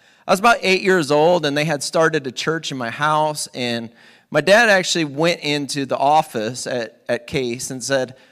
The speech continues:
"I'm gonna retire from here. I'm gonna quit my job because I'm going full-time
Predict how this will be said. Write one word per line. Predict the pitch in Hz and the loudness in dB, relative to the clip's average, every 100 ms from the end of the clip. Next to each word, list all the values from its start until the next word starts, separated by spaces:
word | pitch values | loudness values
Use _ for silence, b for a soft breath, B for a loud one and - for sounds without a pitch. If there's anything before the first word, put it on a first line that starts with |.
| b b b | b b b
"I'm | 147 | 0
gonna | 170 170 | 2 2
retire | 156 147 - 151 165 151 | 2 0 0 2 4 2
from | 135 123 | -2 -4
here. | 123 | -4
I'm | 135 | -2
gonna | 123 | -4
quit | - 160 151 | 0 0 0
my | 127 | -4
job | 117 139 139 120 | 0 2 2 0
because | 123 139 | -4 -6
I'm | 131 | -6
going | 131 135 117 | -6 -6 -6
full-time | - 151 143 151 131 123 117 | -2 -2 -2 -4 -4 -4 -8